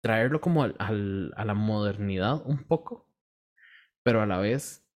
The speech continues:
no lo hizo porque los accesorios, el pelo, el make-up, nos daba diosa. Entonces, no, era como, como, no. No, no, no.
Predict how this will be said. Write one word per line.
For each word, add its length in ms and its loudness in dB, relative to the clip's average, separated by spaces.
no 280 4
lo 140 8
hizo 520 0
porque 460 0
los 240 0
accesorios, 720 2
el 120 -4
pelo, 340 2
el 80 2
make-up, 440 2
nos 100 -4
daba 260 0
diosa. 800 -2
Entonces, 540 0
no, 400 0
era 220 0
como, 320 2
como, 400 0
no. 240 -2
No, 140 0
no, 100 -4
no. 160 -8